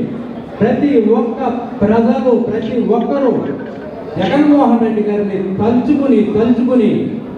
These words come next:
"అయ్యా జగన్మోహన్ రెడ్డి గారు, మీరు ఈరోజు మా సీఎంగా ఉంటే మాకు ఇన్ని అవస్థలు ఉండేవి కదా" అని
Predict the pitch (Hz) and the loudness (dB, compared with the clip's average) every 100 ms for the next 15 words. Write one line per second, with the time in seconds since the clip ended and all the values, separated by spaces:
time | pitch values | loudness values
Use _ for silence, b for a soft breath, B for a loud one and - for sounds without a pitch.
0 | - 190 247 277 - 202 - 294 277 262 | -6 0 2 2 0 -2 0 2 2 2
1 | 247 220 233 240 226 180 - - - - | 2 2 2 4 4 4 -2 -6 -10 -4
2 | 175 233 277 247 226 247 262 285 254 226 | 2 4 4 4 4 2 2 2 2 0
3 | 131 - - - - - 196 226 - 247 | 0 -6 -8 -12 -14 -10 -6 -4 -2 0
4 | 294 294 277 269 247 262 247 233 233 226 | 2 0 0 0 0 0 -2 -2 -2 -2
5 | 214 220 - 285 - - - - 311 - | -2 -2 0 2 4 2 -2 -4 -2 0
6 | 294 247 240 285 294 240 233 233 214 202 | 0 2 2 2 2 0 -2 -2 -2 -2